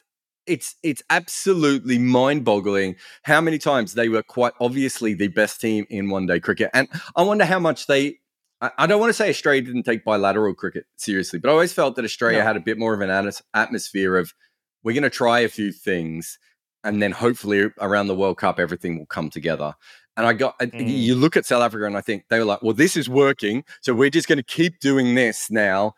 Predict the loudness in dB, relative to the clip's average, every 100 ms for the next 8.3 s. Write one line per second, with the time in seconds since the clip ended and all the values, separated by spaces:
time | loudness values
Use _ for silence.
0 | _ -12 -6 -2 -2 -2 -2 -2 -2 0
1 | -2 -2 -6 -4 -2 0 0 -2 -4 -4
2 | 0 2 0 0 -4 -2 -2 -2 -2 0
3 | 4 4 4 0 0 0 0 -2 -2 -10
4 | -8 -4 -2 -2 -8 -14 -10 -8 -6 -6
5 | -4 -4 0 -2 -4 -12 -10 -10 -6 -4
6 | -2 -2 2 2 2 -4 -4 -4 -4 -6
7 | -6 0 0 _ _ _ _ _ _ _
8 | -2 0 0